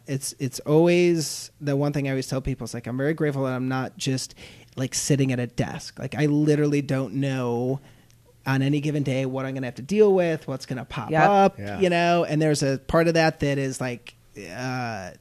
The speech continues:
Speaker 1: challenging in the sense that it's unstable. But there's also a part of it that I'm like, "Well, thank God. Like, if I knew exactly what I was gonna do every day, all day, I would go crazy."
Speaker 3: I,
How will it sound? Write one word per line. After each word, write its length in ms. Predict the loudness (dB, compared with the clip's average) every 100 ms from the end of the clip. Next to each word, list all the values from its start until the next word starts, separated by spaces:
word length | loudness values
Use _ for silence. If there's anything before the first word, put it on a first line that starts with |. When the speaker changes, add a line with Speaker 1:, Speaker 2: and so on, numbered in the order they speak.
| _
Speaker 1:
challenging 840 | -2 0 0 0 2 2 2 0 -2
in 320 | -2 -2 -4
the 100 | -4
sense 240 | -4 -4
that 140 | -4 -6
it's 140 | -4
unstable. 680 | -4 -4 -4 -4 0 0 -2 -8 -20 -20 -20 -20 -8
But 280 | 2 2 4
there's 160 | 2
also 520 | 2 0 0 0 -2 -6
a 40 | -4
part 200 | 0 0
of 80 |
it 160 | 0 -2
that 100 | -2
I'm 120 | -2
like, 160 | -4 -4
"Well, 140 | -6
thank 240 | -2 -2 0
God. 300 | -2 -4 -6
Like, 120 | -8
if 60 | -4
I 80 |
knew 120 | -4 -4
exactly 360 | -4 -6 -4
what 60 | -4
I 20 |
was 100 | -4
gonna 140 | -6
do 180 | -4 -6
every 240 | -6 -8 -8
day, 160 | -8
all 160 | -8 -10
day, 320 | -8 -8 -8
I 80 | -8
would 140 | -10
go 120 | -10 -8
crazy." 420 | -4 -4 -6 -6
Speaker 3:
I, 140 | -6